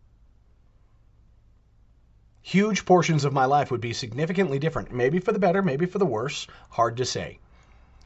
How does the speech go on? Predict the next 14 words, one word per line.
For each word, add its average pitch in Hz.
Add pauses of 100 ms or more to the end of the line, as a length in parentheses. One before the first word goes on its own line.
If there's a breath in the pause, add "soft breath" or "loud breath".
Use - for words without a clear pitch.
I 127
might 143
have 139
still 175
been 170
just 123
as 160
much 151
of 170
a 185
monster 160
and 156
a 156
diabolically 147